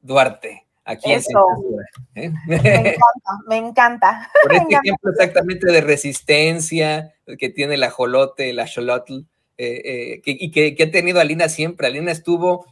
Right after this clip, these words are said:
Speaker 1: eh, en medio de las, eh, de, pues de, de, de la, del momento más difícil en Bolivia, eh, eh, enfrentó el, la, la persecución de políticos ahí en Bolivia. Imagínese usted, ¿no? Y siempre te, ha sido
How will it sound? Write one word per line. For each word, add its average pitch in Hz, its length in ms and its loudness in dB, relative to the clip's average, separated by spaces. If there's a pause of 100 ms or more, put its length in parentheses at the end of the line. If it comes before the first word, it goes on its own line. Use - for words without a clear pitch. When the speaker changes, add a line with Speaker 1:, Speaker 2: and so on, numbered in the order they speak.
(160)
Speaker 1:
eh, 143 220 -6
en 139 120 -6
medio 160 360 -2
de 147 120 -2
las, 123 400 -6
eh, 107 180 -14 (160)
de, 120 220 -10
pues 117 300 -14
de, 113 180 -10
de, 113 200 -14
de 113 120 -18
la, 113 240 -8
del 120 180 -16
momento 147 400 -6
más 170 220 -2
difícil 160 680 -10 (580)
en 120 120 -10
Bolivia, 147 640 -2 (240)
eh, 110 100 -12
eh, 110 340 -12
enfrentó 120 640 -2
el, 113 260 -4
la, 110 140 -4
la 110 180 -4
persecución 127 580 -6
de 151 120 0
políticos 127 720 -8
ahí 113 160 -8
en 131 80 -10
Bolivia. 135 380 -4
Imagínese 156 480 -6
usted, 143 260 -6
¿no? 156 140 -10
Y 156 40 -8
siempre 160 280 -8
te, 156 200 -4
ha 151 60 -2
sido 160 360 0